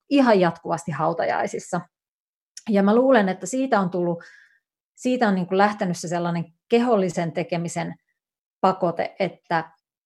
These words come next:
mä niin kuin koko ajan ajattelen, että niin kauan kuin mulla on keho, niin mulla on mahdollisuus tehdä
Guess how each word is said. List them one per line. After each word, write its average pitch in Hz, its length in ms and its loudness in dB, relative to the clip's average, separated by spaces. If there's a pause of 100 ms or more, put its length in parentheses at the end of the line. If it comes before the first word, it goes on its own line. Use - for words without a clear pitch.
mä 196 100 0
niin 180 120 -2
kuin 180 120 -6
koko 254 200 2
ajan 185 180 6
ajattelen, 170 360 -2
että 170 160 -2
niin 302 120 8
kauan 214 240 6
kuin 175 100 -2
mulla 175 140 2
on 160 80 -2
keho, 170 480 -4
niin 180 100 -2
mulla 175 180 0
on 175 60 0
mahdollisuus 190 640 0
tehdä 170 360 -4